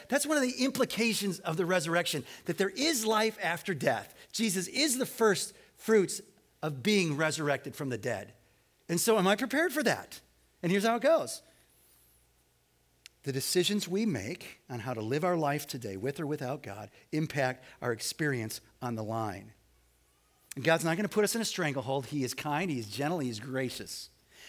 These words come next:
He has allowed us the freedom to choose how we are gonna live, live our lives, with him,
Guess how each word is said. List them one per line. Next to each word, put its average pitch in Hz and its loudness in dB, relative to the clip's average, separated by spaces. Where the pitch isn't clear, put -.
He 180 2
has 139 4
allowed 139 4
us 180 2
the 110 -2
freedom 175 2
to 139 -4
choose 160 2
how 175 0
we 160 2
are 156 2
gonna 143 -2
live, 135 0
live 151 2
our 127 2
lives, 113 -2
with 214 4
him, 226 4